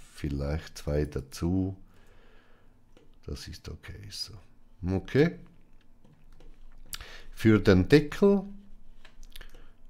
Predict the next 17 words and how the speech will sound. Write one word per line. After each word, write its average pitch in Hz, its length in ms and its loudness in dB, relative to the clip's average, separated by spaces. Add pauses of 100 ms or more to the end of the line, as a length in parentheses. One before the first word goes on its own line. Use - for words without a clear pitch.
(280)
äh, 87 320 4
bediene 117 600 4
ich 113 200 0
mir 104 420 8 (1080)
von 78 540 2
dieser 80 420 2 (120)
Edge 139 360 0 (160)
hier, 131 340 4 (400)
Shift - 540 0
D, 110 420 4
Z, 98 340 4 (540)
um 82 220 0
sie - 340 -6
anzuheben 110 1000 2 (420)
und 131 220 0
dann 131 280 2
P 101 560 6